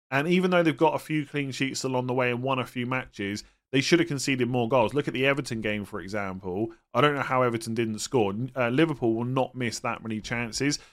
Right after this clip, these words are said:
So I think Nunez is still a really good option this week. I think for anyone that was lining up going Darwin to Watkins, there is probably reason to wait until game week eighteen, not least because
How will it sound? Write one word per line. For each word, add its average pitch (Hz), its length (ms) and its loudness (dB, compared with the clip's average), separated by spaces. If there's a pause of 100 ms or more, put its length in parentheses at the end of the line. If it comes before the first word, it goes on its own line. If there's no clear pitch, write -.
(140)
So 147 120 8
I 196 100 12
think 190 180 2
Nunez 160 420 2
is 123 100 -2
still 135 240 2
a 127 60 2
really 131 240 2
good 120 160 0
option 110 360 -4
this 107 180 -6
week. 110 240 -2 (180)
I 131 80 -2
think 151 140 0
for 151 140 0
anyone 175 300 2
that 147 100 -6
was 143 120 -2
lining 139 340 0
up 127 200 -4
going 123 320 -2
Darwin 123 500 2
to 117 140 -6
Watkins, 117 760 -4 (240)
there 135 140 2
is 156 120 2
probably 156 400 4
reason 135 480 -2
to 120 100 -4
wait 127 260 0
until 113 240 -4
game 117 260 -2
week 113 220 -6
eighteen, 117 440 -2
not 185 200 2
least 185 300 2
because 139 480 -2